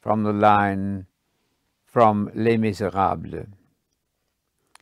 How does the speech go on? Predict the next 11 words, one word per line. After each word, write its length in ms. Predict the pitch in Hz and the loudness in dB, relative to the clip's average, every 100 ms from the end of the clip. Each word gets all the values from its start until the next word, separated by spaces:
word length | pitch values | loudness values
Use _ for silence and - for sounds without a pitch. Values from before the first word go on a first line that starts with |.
| _ _ - | _ _ 2
Now 100 | 170 | 6
note 280 | 185 190 | 8 6
this, 500 | 185 143 82 - - - | 6 4 2 -8 -16 -10
it 200 | 107 104 | -8 -6
is 160 | 107 | -10
Christianity 960 | - 151 131 - 139 147 151 131 143 139 | -2 0 0 2 4 6 4 2 2 2
which 220 | 127 110 | 2 -2
has 200 | 113 92 | -4 -2
made 280 | 110 131 123 | 0 2 2
it 160 | 107 | -2
impossible 1040 | 104 92 151 156 147 - 127 110 113 107 | -6 -4 2 2 2 -2 -2 2 2 2